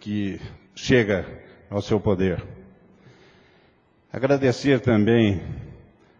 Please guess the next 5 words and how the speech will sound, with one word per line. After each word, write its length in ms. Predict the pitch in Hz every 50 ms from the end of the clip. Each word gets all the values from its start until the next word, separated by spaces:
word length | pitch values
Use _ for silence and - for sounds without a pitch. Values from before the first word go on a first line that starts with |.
| _ -
aos 180 | 95 104 107
internautas, 1080 | 117 117 101 113 104 98 92 95 110 113 117 117 - - 101 95 92 - - - - - - - - - - _ _ _ - _ _ _ - _ _ _ -
à 120 | 92 92
Rádio 320 | 95 110 117 117 113 117 110
Interativa, 840 | - 110 110 101 101 92 - - - 120 123 113 98 95 95 90